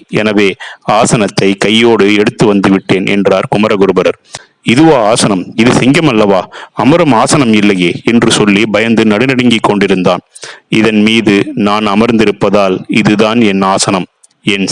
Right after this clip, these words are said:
சிம்மாசனம். உன் ஆசனத்திலும் சிங்கம் இருக்கிறது, ஆனால் அது பொம்மை சிங்கம்.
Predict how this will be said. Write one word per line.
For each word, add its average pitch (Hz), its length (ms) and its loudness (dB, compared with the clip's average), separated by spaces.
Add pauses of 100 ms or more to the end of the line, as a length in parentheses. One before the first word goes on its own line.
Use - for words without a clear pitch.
சிம்மாசனம். 104 680 0 (520)
உன் 113 220 0
ஆசனத்திலும் 110 720 -2
சிங்கம் 117 460 0
இருக்கிறது, 98 500 0 (100)
ஆனால் 98 440 -2
அது 107 300 -2
பொம்மை 110 360 2
சிங்கம். 95 400 -2